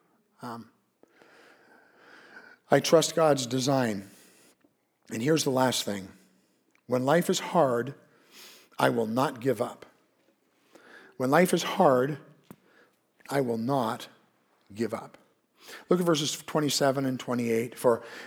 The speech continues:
behold, those who are far from you shall perish. You put an end to everyone who is unfaithful." But, another one of those, "But as for me, it's good to be near God.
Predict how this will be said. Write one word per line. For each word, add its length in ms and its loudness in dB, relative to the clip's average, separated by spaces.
behold, 500 4
those 280 2
who 120 0
are 160 2
far 400 4
from 220 -4
you 240 0
shall 220 -2
perish. 580 -6
You 160 0
put 180 4
an 140 6
end 300 4
to 120 2
everyone 440 2
who 180 0
is 100 0
unfaithful." 680 -2
But, 320 6
another 180 -4
one 140 -4
of 80 -6
those, 260 -6
"But 100 4
as 200 6
for 160 2
me, 200 2
it's 200 0
good 400 0
to 100 -2
be 220 -2
near 240 0
God. 340 -6